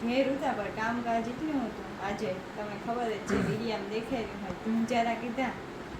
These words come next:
બારોબાર બધું સાફ સફાઈ કીધી. એમાં યોગેશ હેલ્પ કરવા લાગી, હું ના નથી પાડે. ને નકર ઈ વારે મારા મોં હંભું જોવા કે તું કી મારું નામ નથી લેતી. ને આજના વીડિયાનો એન્ડ આ જ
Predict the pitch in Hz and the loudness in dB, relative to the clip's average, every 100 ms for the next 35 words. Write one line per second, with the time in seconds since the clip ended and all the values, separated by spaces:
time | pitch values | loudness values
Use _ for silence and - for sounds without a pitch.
0 | - 190 214 220 208 202 220 233 - 214 | -6 -2 0 0 -2 0 0 0 0 0
1 | 214 - 220 233 214 214 226 262 233 - | 0 -2 -4 -2 -4 -2 -2 0 -2 -4
2 | - - - - - - - 202 196 220 | -8 -8 -8 -8 -10 -10 -6 -4 0 2
3 | 226 220 202 214 214 - 226 277 269 202 | 2 0 0 0 0 0 0 2 0 0
4 | 185 190 208 202 202 208 226 240 - 190 | -2 -4 -6 -6 -4 -4 -4 -6 -4 -4
5 | 185 180 - - - - - - - 190 | -4 -6 -8 -10 -10 -10 -10 -10 -8 -6
6 | 190 190 190 190 190 196 208 240 240 240 | -4 -4 -4 -4 -4 -4 -2 0 2 2
7 | 240 240 226 233 220 214 233 240 233 233 | 2 2 2 4 4 2 2 2 4 2
8 | 202 214 202 196 185 - - 302 277 226 | 2 0 0 0 -2 -2 -4 0 2 2
9 | 196 208 214 208 190 185 180 185 - - | 0 0 0 -2 -4 -4 -4 -4 -6 -6
10 | - - - - 202 202 214 208 - 226 | -8 -8 -8 -6 -2 0 0 0 2 2
11 | 240 233 233 247 240 233 240 240 233 - | 4 2 2 4 4 4 2 2 0 -2
12 | 233 262 | 0 0